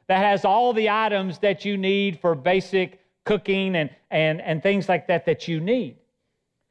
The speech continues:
Now, we've stayed in places that said they were well stocked, that we get there and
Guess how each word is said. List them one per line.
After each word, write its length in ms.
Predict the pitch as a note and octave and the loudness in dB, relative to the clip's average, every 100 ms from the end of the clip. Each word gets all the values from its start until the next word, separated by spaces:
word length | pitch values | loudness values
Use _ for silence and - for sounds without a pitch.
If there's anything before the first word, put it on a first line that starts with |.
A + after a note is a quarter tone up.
| _ | _
Now, 160 | F#3 F#3+ | -2 0
we've 260 | B3+ D#4+ | 2 0
stayed 340 | - B3 C4+ B3+ | -2 0 0 2
in 140 | F#3+ | 0
places 440 | - G3 G#3 A3+ F3 | 2 0 2 -2 -2
that 120 | F3+ | -4
said 320 | - C4+ G#3+ | -2 0 0
they 140 | G#3+ | 0
were 160 | G3+ F#3 | 0 0
well 280 | F3 G#3+ F#3 | 0 0 0
stocked, 600 | - - B3+ G3 F#3 - | -4 -4 0 2 0 0
that 160 | F#3+ F#3 | 0 2
we 140 | G#3 | 0
get 360 | D#3+ B3+ B3 - | 0 -2 -2 0
there 420 | F3+ F3+ F#3 - _ _ | 2 2 0 -2 _ _
and 760 | F3+ F#3+ F#3+ F#3+ F#3 F#3 F3 D#3+ | -4 0 2 2 2 0 -2 -8